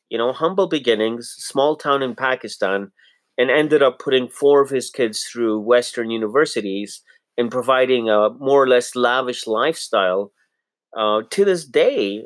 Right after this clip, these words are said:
uh, for his family. You know, my mom, uh, and, you know, us siblings, uh, never wanted for anything in life. And, uh,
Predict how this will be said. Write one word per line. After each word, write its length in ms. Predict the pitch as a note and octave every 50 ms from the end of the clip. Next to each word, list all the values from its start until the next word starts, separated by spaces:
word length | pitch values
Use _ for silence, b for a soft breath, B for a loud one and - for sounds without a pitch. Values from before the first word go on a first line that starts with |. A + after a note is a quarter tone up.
| - -
uh, 260 | A#2 G#2+ A2 A2 A2+
for 320 | A2+ - - C3 C3+ C#3
his 200 | C#3 D3+ D#3 E3
family. 580 | - - F3+ G3+ C#4 D4 A3+ G#2 F2+ - - _ _ _ _
You 120 | - - G#2
know, 160 | G2+ G2+ A2
my 180 | A2+ A2 A2
mom, 520 | A2+ A2+ A2+ G#2+ G#2+ A2+ B2+ D#3 E3 D3+ C3 _ _ _ _ _ -
uh, 240 | - G2 G2+ G2+ G2+ - G#2+
and, 320 | G#2+ G#2+ G#2+ G#2+ G#2 - A2 - _
you 120 | - A#2
know, 140 | G#2 G2+ G2+ - -
us 140 | A2 A2+ - -
siblings, 760 | - - B2 A#2+ A2+ A#2 A#2 A2+ A#2 A#2 A2+ - - - - b b b b b b b b b _ _
uh, 280 | - G2+ G2+ G#2 G#2+ G#2+ A2+ - _ _ _
never 460 | - A#2 A#2 B2 B2+ C3 C#3 C#3 C#3
wanted 460 | B2 A#2 B2 C3+ D3+ D#3 - E3 D3+
for 220 | - - D#3 D3+ -
anything 640 | - C3 F3 A3+ A#3 G#3 - G#3+ G3 G2 G2 G2 -
in 160 | A#2 A#2 A#2+
life. 520 | G#2 G#2 A#2 F3 A3 G#2 G2+ - - - _ b b b b b b _ _ _ _ -
And, 460 | - A2 G#2+ A2 A2 A2 G#2+ G2+ - -
uh, 280 | A2 A2 G#2+ G#2 G#2+